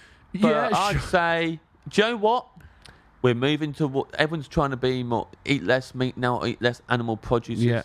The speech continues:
Speaker 1: And milk-wise, they're like, "Let's look at alternatives. Let's not have cow milk anymore. Let's have almond milk, oat
Speaker 2: Yeah.
Speaker 1: milk."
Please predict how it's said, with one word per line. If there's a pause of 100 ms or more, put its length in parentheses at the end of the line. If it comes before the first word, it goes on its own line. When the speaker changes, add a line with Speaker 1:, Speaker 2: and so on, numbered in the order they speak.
(340)
Speaker 1:
And
milk-wise,
they're
like,
"Let's
look
at
alternatives.
Let's
not
have
cow
milk
anymore.
Let's
have
almond
milk,
oat
Speaker 2:
Yeah.
Speaker 1:
milk."